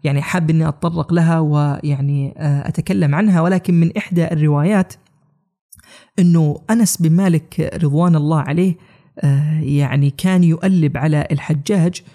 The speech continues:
ويعني أتي به إلى الحجاج فوسم في يده، والوسم اللي كتبه أنه عتيق الحجاج.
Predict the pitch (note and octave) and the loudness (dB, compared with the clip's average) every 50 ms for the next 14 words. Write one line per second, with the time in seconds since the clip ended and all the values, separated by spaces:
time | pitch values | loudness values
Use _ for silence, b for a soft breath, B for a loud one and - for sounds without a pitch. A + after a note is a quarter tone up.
0 | b b b b b b E3 D3 D3 D#3+ D#3 D3+ D3+ D3 D3 C#3+ C#3 C3+ - - | b b b b b b 0 0 2 2 2 0 0 0 0 -2 -2 -6 -10 -12
1 | - - _ _ _ _ - - D#3 C#3+ C#3 D3 D#3+ - G3+ F#3+ - F#3+ E3+ D#3 | -18 -20 _ _ _ _ -6 -4 -2 0 0 0 0 0 0 -2 0 -2 0 0
2 | F#3 F3 E3+ D#3 - D#3 D3 C#3+ - - D#3 D#3 C#3+ - F#3+ G3 G3 F#3+ F#3+ - | 2 2 2 2 0 0 -2 -2 -2 -2 -4 -4 -2 0 0 0 0 -2 -4 -6
3 | - - E3 D#3 D3+ D3+ - - F3+ F#3+ G3+ - - F3 D#3 C#3+ D3 - - D#3 | -4 -2 -2 -2 -2 -4 -4 -2 -2 0 0 0 0 0 0 0 0 -2 -2 -2
4 | D3+ E3 F3+ F3+ E3+ F3+ F3+ F3 F3 B B B B B B B B - F3+ D#3+ | 0 0 0 0 0 0 -2 -2 -4 B B B B B B B B -2 0 0
5 | D3 D3+ D3 D3 D3 C#3+ C#3 D3+ - - - - D#3 E3+ D#3+ D#3 D3+ - - - | 2 0 0 0 -2 -2 -2 -4 -8 -10 -8 -6 -2 -2 -2 -2 -2 -4 -6 -4
6 | - E3+ F#3 F3+ F#3 F3 - E3 D3+ D3 D3+ C#3+ - G3 - G#3+ F#3 F3+ E3 - | -2 0 0 0 0 0 0 0 0 0 0 -2 -2 -2 -2 0 -2 -2 -2 -2
7 | - F3 D#3+ D3+ D3+ D3 B2+ D3+ - - F3+ - - D3 C#3+ - D3+ D#3+ - - | 0 0 2 2 2 0 -2 -2 -2 -2 -4 -2 -2 -4 -2 -4 -6 -4 -4 -6
8 | D3 D#3+ | -8 -8